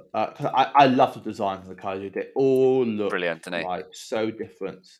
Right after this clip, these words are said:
Speaker 1: Yeah, and
Speaker 2: Mm.
Speaker 1: they all stand out. They're not, um, uh, let me have a look. Oh, God. I think the big one I like, um, the really big one, the Category five one I really like.
Speaker 2: Yeah,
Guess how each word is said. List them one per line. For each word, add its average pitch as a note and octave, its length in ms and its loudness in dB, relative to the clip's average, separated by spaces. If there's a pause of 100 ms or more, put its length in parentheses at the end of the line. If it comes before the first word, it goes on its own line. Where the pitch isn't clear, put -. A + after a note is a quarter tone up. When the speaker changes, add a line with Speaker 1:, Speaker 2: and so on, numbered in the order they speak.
Speaker 1:
Yeah, D2 300 -10
and F#2 100 -10
Speaker 2:
Mm. - 20 -12
Speaker 1:
they G#2 60 -8
all A2 160 -6
stand G2+ 420 -4
out. F2+ 240 -4
They're G2+ 80 -14
not, A2 240 -10 (560)
um, G#2 400 -4 (2750)
uh, G#2 680 -10
let - 80 -18
me G2+ 80 -16
have F2+ 100 -14
a - 40 -14
look. - 300 -18 (720)
Oh, C3+ 340 0
God. A2+ 300 -2 (100)
I A#2+ 60 -6
think F3+ 240 -2
the D3+ 60 4
big C#3+ 260 0
one G#2+ 120 -6
I F2+ 60 -8
like, F#2+ 540 -10 (260)
um, G2 600 -8 (800)
the B2 140 -6
really A2+ 220 0
big A2 260 -8
one, G2 120 -8
the G2 60 -16
Category G#2+ 380 -10
five F#2+ 360 -8
one F2 100 -8
I E2 60 -10
really E2+ 220 -12
like. - 380 -14 (240)
Speaker 2:
Yeah, F2+ 260 0